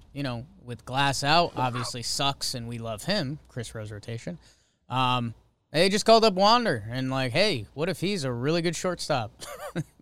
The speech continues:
That, that also changes the outlook of their season. So, uh, we'll see with the Rays. They just win.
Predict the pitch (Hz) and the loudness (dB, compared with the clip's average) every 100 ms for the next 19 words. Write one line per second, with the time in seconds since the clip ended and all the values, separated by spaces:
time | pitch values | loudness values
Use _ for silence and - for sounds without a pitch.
0 | - - 156 - - 135 - 143 151 160 | -12 -6 -6 -6 -18 -12 0 4 4 4
1 | 156 147 151 151 147 131 147 160 151 151 | 2 0 2 2 0 2 4 4 2 0
2 | 143 151 143 127 107 110 104 117 107 - | 2 2 0 -6 -6 -10 -8 -6 -6 -10
3 | - - - - 120 127 131 170 - 170 | -20 -20 -16 -4 2 4 6 4 6 4
4 | 165 - 135 135 135 131 - 226 254 233 | 4 4 2 4 4 2 0 -2 -2 -6
5 | 120 113 120 117 | -8 -6 -4 -4